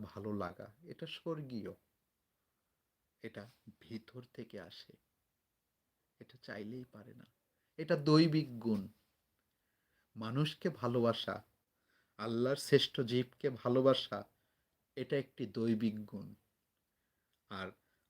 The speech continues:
দৈবিক গুণ যাদের আছে, তারা আল্লাহর তরফ থেকে ফল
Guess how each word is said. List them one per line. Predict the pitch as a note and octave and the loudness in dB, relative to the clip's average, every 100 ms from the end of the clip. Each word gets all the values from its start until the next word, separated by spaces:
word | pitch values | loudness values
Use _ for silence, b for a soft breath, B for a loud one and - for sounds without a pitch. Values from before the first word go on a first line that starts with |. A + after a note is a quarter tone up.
| - F#2 A2+ | -18 0 10
দৈবিক | C3+ B2+ C#3 B2 A#2+ | 12 12 10 8 4
গুণ | C#3 C#3 - - - A#2 | 6 4 -4 -12 -16 2
যাদের | B2 B2 C3 B2 | 6 10 10 10
আছে, | - - A2+ - _ _ _ - | 8 2 -4 -4 _ _ _ -8
তারা | G#2 G#2 G#2+ - - G2+ | -4 -4 -6 -12 -12 -8
আল্লাহর | G2+ G2+ - | -6 -6 -6
তরফ | A2+ A2 - - | -8 -8 -8 -14
থেকে | A2+ A2+ - | -12 -12 -8
ফল | A#2 | -6